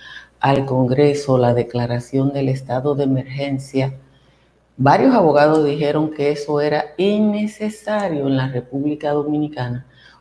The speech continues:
porque los poderes que tiene el presidente son tantos que la declaración de emergencia simple y llanamente permitía una sola cosa, y esa única cosa era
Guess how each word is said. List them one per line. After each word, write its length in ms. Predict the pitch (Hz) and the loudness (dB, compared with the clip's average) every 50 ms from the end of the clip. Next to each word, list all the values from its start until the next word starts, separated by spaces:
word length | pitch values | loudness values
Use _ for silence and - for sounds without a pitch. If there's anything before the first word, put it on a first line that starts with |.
| _ - | _ -6
porque 240 | 139 135 139 139 | -6 -4 0 0
los 160 | 135 139 139 135 | 0 0 0 0
poderes 420 | 139 151 160 208 214 196 175 - | 0 0 2 2 2 0 -2 -2
que 80 | - 147 | -4 -6
tiene 380 | - - 165 160 160 160 156 | -6 -4 -4 -2 -2 0 -2
el 80 | 156 156 | -2 -4
presidente 880 | - - - 170 170 170 - - 147 139 143 139 139 139 135 135 135 | -6 -6 -4 -2 -2 -2 -2 -4 -4 -4 -2 -2 -2 -4 -4 -6 -8
son 340 | 131 - - 214 247 277 277 | -10 -6 -2 0 0 0 0
tantos 640 | - 262 226 175 - 135 131 - - - - - - _ _ _ _ _ _ _ _ _ _ | -2 -4 -4 -4 -6 -8 -12 -14 -18 -20 -20 -20 -20 _ _ _ _ _ _ _ _ _ _
que 80 | - 120 | 0 2
la 140 | 139 135 | 4 4
declaración 720 | 135 135 135 135 131 127 127 131 131 135 - - 160 160 170 | 4 4 4 2 2 2 2 0 -2 -2 -4 -4 -2 0 2
de 80 | 170 | 2
emergencia 720 | 170 160 156 151 151 156 160 156 156 156 156 - 143 139 139 - - - _ _ _ _ | 2 0 0 -2 -2 -2 -2 -2 -2 -2 -2 -4 -6 -6 -6 -8 -14 -20 _ _ _ _
simple 500 | - - - 208 220 226 220 220 196 170 | -20 -6 0 2 2 2 2 2 2 2
y 40 | |
llanamente 600 | 160 170 170 165 160 160 160 156 156 160 160 156 151 | 2 4 4 4 2 2 2 0 0 0 0 -2 -2
permitía 960 | - - 147 139 139 139 139 139 135 147 151 151 151 151 147 147 147 - - | 0 2 2 4 4 4 2 2 2 2 4 4 6 4 4 2 0 -4 -2
una 300 | - 143 147 147 143 147 | 0 2 2 2 0 -2
sola 400 | 143 - - 131 127 135 135 135 | -6 -4 -2 0 0 0 0 -2
cosa, 460 | 135 - 120 120 - - - - - _ _ _ _ _ _ - - _ - | -4 -8 -8 -10 -10 -12 -20 -20 -20 _ _ _ _ _ _ -20 -20 _ 0
y 180 | 135 143 156 | 4 6 6
esa 420 | 156 156 156 - 165 160 160 156 156 | 6 4 2 0 0 2 2 4 4
única 420 | 156 156 165 165 156 156 - 151 | 4 4 4 2 0 0 -4 -6
cosa 480 | 151 - - 156 151 151 - - 147 147 | -6 -4 -4 -2 -2 -2 -4 -4 -2 0
era 400 | 143 143 139 139 143 139 - | 2 2 2 0 -2 -4 -8